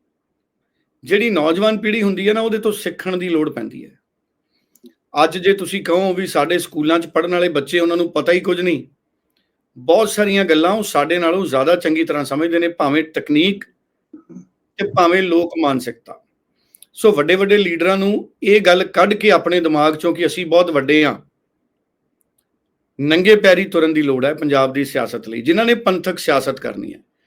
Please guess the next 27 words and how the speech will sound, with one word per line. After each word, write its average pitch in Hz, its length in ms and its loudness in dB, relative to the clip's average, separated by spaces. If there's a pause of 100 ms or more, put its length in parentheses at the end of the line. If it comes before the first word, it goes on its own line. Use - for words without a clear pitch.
(360)
ਸੋ 247 120 -2
ਪੰਥਕ 196 460 0
ਸਿਆਸਤ 190 420 0
ਕਰਨ 170 240 0
ਵਾਲੇ 160 240 4
ਤਾਂ 190 160 0
ਨਿਮ 139 240 0
ਕੇ 165 140 -2
ਚੱਲਣ 190 400 0 (720)
ਔਰ 202 160 0
ਪੰਜਾਬ 160 440 4
ਦੇ 190 100 4
ਮੁੱਦਿਆਂ 165 360 4
ਤੇ 139 120 0
ਆ 123 120 2
ਜਾਣ। 151 200 -2
ਚੰਦੂ 165 280 2
ਮਾਜਰਾ 180 340 4
ਸਾਹਿਬ 170 280 2
ਵੀ, 170 120 -2
ਰਖੜਾ 165 320 0
ਸਾਹਿਬ 165 280 -2
ਵੀ, 165 140 -4
ਬੀਬੀ 156 240 -6
ਜਗੀਰ 143 340 -8
ਕੌਰ 165 240 0
ਵੀ, 160 180 -6